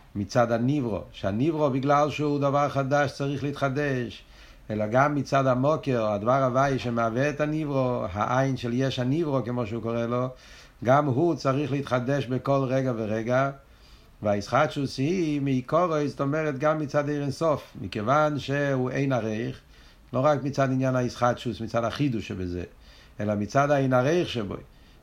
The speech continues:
אה, ומכיוון שהוא באין עריך למוקר, אז ממילא, אז המציאות שלו היא מחודשת, זה מופרך לגמרי. וזה שהוא נהיה מציע, זה חידוש מצד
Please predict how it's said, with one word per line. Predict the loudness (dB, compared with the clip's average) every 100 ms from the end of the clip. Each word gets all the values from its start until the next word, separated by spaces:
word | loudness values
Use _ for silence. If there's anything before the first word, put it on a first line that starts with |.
| -6
אה, | -2 0 0 -2
ומכיוון | -4 0 2 4 2
שהוא | -2
באין | 0 2
עריך | 2 4 2 0 2
למוקר, | 2 2 0 -2 -10 -12 -8
אז | -4
ממילא, | -2 0 2 4 2 0 0
אז | 0 -2
המציאות | -4 -4 -2 -2 -2
שלו | -2 0 0 0
היא | 0
מחודשת, | -2 -2 -2 -2 -2 -4
זה | -2
מופרך | -2 2 2 2
לגמרי. | 0 0 0 -2 -10 -14 -20 -20 -20 -10 -4
וזה | 0 2 0
שהוא | 0
נהיה | 0 2 2
מציע, | 0 -4 -2 0 0
זה | -2 -4
חידוש | -4 -2 -2 -2
מצד | -4 -2 2 4 4